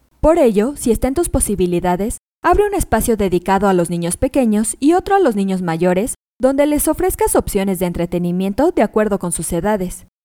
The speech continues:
Pues mientras que para los bebés suele resultar divertido armar cubos, los grandes pueden disfrutar de algún juego de mesa sin que los pequeños interrumpan o tomen las piezas para llevárselos a la boca.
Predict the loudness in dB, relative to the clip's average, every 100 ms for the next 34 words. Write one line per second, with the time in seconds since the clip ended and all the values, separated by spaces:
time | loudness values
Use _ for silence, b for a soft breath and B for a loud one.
0 | 0 0 2 -2 -2 -2 0 2 2 2
1 | 2 0 2 0 -2 -4 0 2 4 2
2 | 0 -2 -2 0 0 -2 -2 0 0 -2
3 | -4 -4 -4 -2 0 0 -2 -8 _ _
4 | -2 -2 0 0 0 0 0 0 0 -2
5 | -2 -2 -2 0 0 0 0 0 0 0
6 | 0 0 -2 -2 -4 -8 -8 -2 0 0
7 | 0 0 -4 -2 -2 -2 0 0 0 0
8 | 0 -2 -4 -4 -2 -2 -2 -2 -2 0
9 | -2 -2 -4 -2 -2 0 0 -2 -2 -4
10 | -4 -6 -4 -2 -2 -4 -18